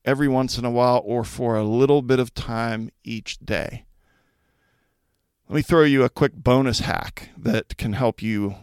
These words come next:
accomplish this. I told you to schedule the important things into your day, but I also said that you know that our days are very unpredictable.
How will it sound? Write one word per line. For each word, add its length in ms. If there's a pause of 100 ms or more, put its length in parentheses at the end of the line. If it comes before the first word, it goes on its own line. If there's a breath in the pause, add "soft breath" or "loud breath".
(160)
accomplish 520
this. 380 (600)
I 100
told 300
you 100
to 60
schedule 520
the 100
important 420
things 280
into 240
your 100
day, 360 (640)
but 120
I 60
also 280
said 320
that 120
you 180
know 380
that 140
our 140
days 260
are 80
very 240
unpredictable. 800